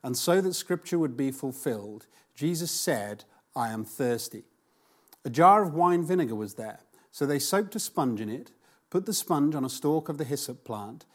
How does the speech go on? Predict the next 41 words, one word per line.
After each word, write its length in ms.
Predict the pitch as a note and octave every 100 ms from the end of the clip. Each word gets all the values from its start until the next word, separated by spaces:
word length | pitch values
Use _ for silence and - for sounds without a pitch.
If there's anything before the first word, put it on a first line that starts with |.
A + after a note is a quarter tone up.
| _
and 220 | - A#2+ C#3+
lifted 320 | F3+ - A#2+
it 300 | G#2 A#2 -
to 100 | B2
Jesus' 540 | B2+ A#2+ A2 A#2 G2+
lips. 540 | B2 A2 - - - - _ _ _ _ _ _
When 140 | C3
he 60 | D#3+
had 100 | D#3+
received 440 | D3 - G#3 A3+
the 80 | G3+
drink, 500 | D3 C#3+ G#2 - - _ -
Jesus 340 | D#3 E3+ E3+
said, 460 | - C3+ G#2+ G#2+ - _ _ _ -
'It 140 | C3
is 100 | B2+
finished.' 600 | - B2 G#2 F#2+ - - _ _ _ _ _ _
With 240 | C3+ E3
that, 320 | C3 A#2+ B2 - _
he 120 | A2
bowed 360 | G#2 C#3+ E3+ D#3
his 200 | E3+ -
head 400 | C3+ G#2 G#2+ - _ _ _
and 140 | A2+
he 100 | A#2
gave 320 | A2 C3+ A#2 A2
up 260 | A2 -
his 140 | - G#2
spirit." 520 | - - G#2 G#2 - _ _ _ _ - _ _ _ _ -
So 120 | F3+
I 120 | C4
have 240 | B3+ -
three 260 | - G#3+ G3+
things 400 | D#3+ F#3 B2 A2
I 120 | C3
want 200 | C3 C3+
to 100 | -
encourage 540 | C3 B2 - F#3 D3+ A#2+
you 180 | C#3 B2
to 120 | B2+
do 360 | C3 A#2+ A2+